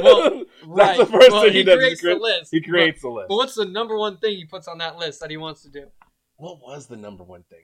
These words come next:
Speaker 2: that he wanted to do? Uh,
Speaker 1: I feel like there was a couple things that
Speaker 2: there was a
Speaker 1: he
Speaker 2: couple
Speaker 1: wanted to
Speaker 2: things
Speaker 1: do.
Speaker 2: that were really at the top. Like,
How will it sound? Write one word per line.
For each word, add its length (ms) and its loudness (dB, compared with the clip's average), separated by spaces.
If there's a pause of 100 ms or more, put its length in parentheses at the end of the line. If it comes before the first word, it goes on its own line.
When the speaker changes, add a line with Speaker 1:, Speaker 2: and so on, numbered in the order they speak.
Speaker 2:
that 80 -20
he 140 -20
wanted 280 -20
to 200 -20
do? 60 -20 (960)
Uh, 1160 -6 (360)
Speaker 1:
I 160 -16
feel 100 -12
like 100 -8
there 100 -12
was 120 -16
a 40 -20
couple 300 -16
things 200 -20
that 100 -20
Speaker 2:
there 80 -8
was 80 -6
a 40 -8
Speaker 1:
he 40 -16
Speaker 2:
couple 280 -4
Speaker 1:
wanted 60 -12
to 80 -6
Speaker 2:
things 120 -12
Speaker 1:
do. 60 -8
Speaker 2:
that 100 -6
were 60 -12
really 160 -12
at 40 -20
the 60 -20
top. 320 -12
Like, 160 -16